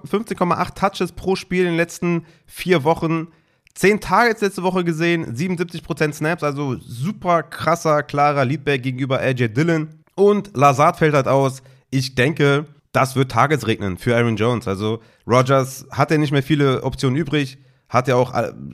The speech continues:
quasi Romeo Doubs angezählt da in, im, im Podcast,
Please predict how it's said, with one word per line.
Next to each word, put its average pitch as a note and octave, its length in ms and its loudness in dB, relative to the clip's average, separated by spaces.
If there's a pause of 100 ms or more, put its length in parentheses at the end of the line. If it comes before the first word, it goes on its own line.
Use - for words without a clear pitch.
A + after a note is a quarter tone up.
(400)
quasi A#2 480 2
Romeo A#2 380 2
Doubs B2 380 2
angezählt C3 580 0
da A#2 160 2
in, A2 140 -6
im, A2 220 -6
im A2+ 180 -6
Podcast, A#2+ 560 -4